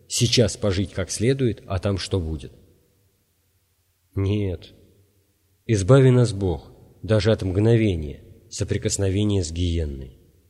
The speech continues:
Теперь мы можем понять, почему в Священном Писании находятся такие сильные выражения: «И пойдут сии в муку вечную».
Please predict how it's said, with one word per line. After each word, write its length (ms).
Теперь 320
мы 120
можем 380
понять, 440
почему 360
в 60
Священном 480
Писании 580
находятся 640
такие 300
сильные 540
выражения: 760
«И 120
пойдут 480
сии 640
в 160
муку 340
вечную». 640